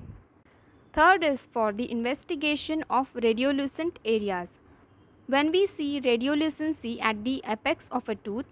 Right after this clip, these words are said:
it could be the result of extension of pulpal pathology in the periradicular area, or it could also be other pathological processes like cysts, fibrous lesions, or even neoplastic processes.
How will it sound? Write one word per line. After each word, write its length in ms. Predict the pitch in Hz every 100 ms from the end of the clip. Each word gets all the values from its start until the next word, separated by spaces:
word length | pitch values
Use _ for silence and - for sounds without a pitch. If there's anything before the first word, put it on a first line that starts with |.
| -
it 220 | - -
could 240 | 320 277
be 140 | 311 320
the 160 | 320
result 500 | 269 226 240 262 302 -
of 340 | 214 220 - -
extension 840 | 240 - - 302 339 - 370 415 427 -
of 140 | 262 -
pulpal 460 | 262 240 233 277 320
pathology 720 | 247 - 214 208 208 247 302 - - - - -
in 160 | 269
the 160 | 277 349 -
periradicular 920 | 240 269 302 247 226 254 285 254 285
area, 400 | - 240 190 170 - - -
or 140 | 233
it 160 | 320 330
could 180 | 349 -
also 460 | 254 262 302 - 339
be 320 | 269 214 196 -
other 300 | 226 240 285
pathological 760 | 330 254 262 247 240 233 247 339
processes 720 | - 233 214 208 - 135 -
like 360 | 208 202 185 - -
cysts, 560 | - 226 262 - - - - - _
fibrous 480 | - 247 269 339 370
lesions, 540 | 247 214 202 226 269 -
or 180 | 247 254
even 420 | - 269 381 320
neoplastic 720 | 262 277 302 294 277 - 349 -
processes. 600 | 254 220 214 202 - 151